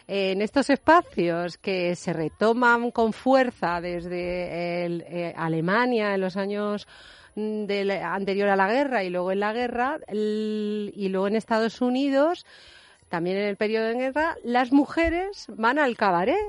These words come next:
y ellas mismas están realizando esa, ese modo de actuar. Entonces, eh, investigando, investigando, nos dimos cuenta de es que sostienen la energía de las diosas en los propios atributos y en las canciones.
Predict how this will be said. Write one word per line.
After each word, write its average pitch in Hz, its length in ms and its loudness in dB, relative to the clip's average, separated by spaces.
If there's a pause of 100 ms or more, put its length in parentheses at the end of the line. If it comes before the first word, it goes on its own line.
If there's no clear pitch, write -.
y 196 140 0
ellas 233 340 2
mismas 311 420 4
están 247 720 -2
realizando 208 1120 0
esa, 180 880 -2 (100)
ese 202 280 -8 (240)
modo 180 420 -4
de 180 80 -2
actuar. 254 400 -2 (540)
Entonces, 240 640 0
eh, 185 300 -6
investigando, 190 580 -2
investigando, 269 600 0
nos 180 280 -2
dimos 190 260 -2
cuenta 262 580 2
de 254 120 2
es 196 140 -6
que 233 260 0 (120)
sostienen 226 800 0
la 208 80 0
energía 196 340 -2
de 214 60 0
las 233 200 0
diosas 302 460 -2
en 240 160 0
los 202 120 -2
propios 240 320 -4
atributos 302 720 -4 (240)
y 214 100 0
en 214 80 2
las 180 180 -2
canciones. 160 680 -6